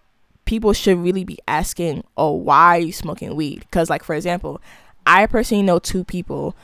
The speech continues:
where, like, one of them was almost sexually assaulted and the other one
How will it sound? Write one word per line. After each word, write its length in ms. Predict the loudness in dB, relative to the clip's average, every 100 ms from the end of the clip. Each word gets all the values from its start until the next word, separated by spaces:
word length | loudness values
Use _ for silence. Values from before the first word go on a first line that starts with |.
| _ _ _
where, 360 | -4 2 2 2
like, 220 | -2 -6
one 180 | -2 2
of 80 | 4
them 340 | 4 4 0 -6 -20 _
was 200 | -4 -4 -2
almost 360 | 0 2 2 0
sexually 440 | -6 -10 -6 -4
assaulted 560 | -4 -2 -2 -2 -8 -8
and 160 | -6 -4
the 140 | -4 2
other 240 | 4 6
one 220 | 2 0